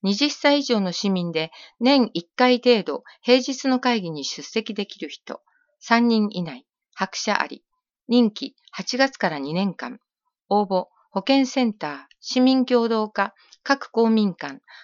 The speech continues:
図書館にある応募用紙に必要事項と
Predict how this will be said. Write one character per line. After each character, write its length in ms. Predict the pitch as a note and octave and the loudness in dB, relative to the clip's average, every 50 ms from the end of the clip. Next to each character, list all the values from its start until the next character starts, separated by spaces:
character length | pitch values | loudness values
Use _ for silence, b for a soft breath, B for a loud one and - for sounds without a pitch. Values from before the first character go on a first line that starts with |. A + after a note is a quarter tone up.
| B - | B -8
図 100 | - G#3+ | -6 0
書 140 | - C#4 | 0 0
館 180 | C4+ C#4 C4 B3+ | 2 4 4 4
に 140 | B3 A#3+ A#3+ | 6 4 4
あ 60 | A#3 | 4
る 120 | A3 F#3 - - - | 2 2 -2 0 2
応 120 | G#3 A#3 | 2 4
募 120 | A3 A#3+ A#3 | 4 4 2
用 180 | A3+ A3+ A3+ | 2 2 0
紙 240 | G#3+ - - E3 D#3+ | 0 -4 -8 -8 -8
に 60 | D#3+ | -8
必 260 | D#3 - _ - A#3+ | -10 -12 _ -6 -2
要 160 | B3 C4 C4 B3+ | 0 0 0 0
事 160 | B3+ C4+ B3 | -2 -4 -6
項 240 | - A3 G3 F3 E3 | -4 -4 -4 -4 -4
と 260 | _ - C#3+ D3+ | _ -8 -10 -10